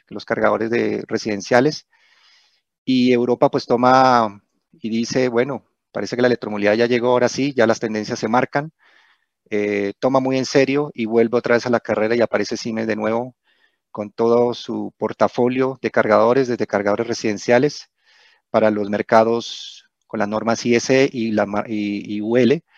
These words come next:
eh, desde cargadores residenciales, pasando a cargadores de corriente directa, mucho más rápidos, eh, cargadores públicos en A C,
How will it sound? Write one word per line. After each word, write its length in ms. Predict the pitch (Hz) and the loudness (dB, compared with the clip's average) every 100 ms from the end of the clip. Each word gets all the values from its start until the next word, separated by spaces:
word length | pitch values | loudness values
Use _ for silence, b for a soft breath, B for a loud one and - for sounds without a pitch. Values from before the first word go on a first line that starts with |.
| b b b b b _ - | b b b b b _ -4
eh, 680 | 113 110 107 104 101 98 95 | 0 0 0 0 0 -2 -4
desde 200 | 107 107 | -4 -2
cargadores 380 | 107 104 110 | 0 2 2
residenciales, 680 | 117 123 120 107 - 117 131 | 0 -2 -2 0 2 2 2
pasando 360 | - 117 113 113 | 0 -2 -2 -4
a 40 | |
cargadores 440 | 120 113 101 104 110 | -2 2 2 2 -2
de 120 | 113 | -4
corriente 500 | 107 101 104 - 107 | -4 -4 -6 -4 -4
directa, 500 | 101 110 - 131 120 - | 0 0 0 -4 -4 -12
mucho 320 | 113 107 117 | -14 -8 -2
más 140 | 107 | 0
rápidos, 580 | 110 110 123 120 120 - b b b b b b - | 4 2 2 -4 -6 -14 b b b b b b -8
eh, 600 | 101 101 98 95 92 101 | -2 0 2 2 0 -2
cargadores 400 | - 101 101 101 | -2 0 0 -2
públicos 420 | - 120 120 - | -4 -4 -2 -4
en 120 | 110 104 | -4 -4
A 60 | |
C, 380 | - 131 135 135 | 0 2 2 0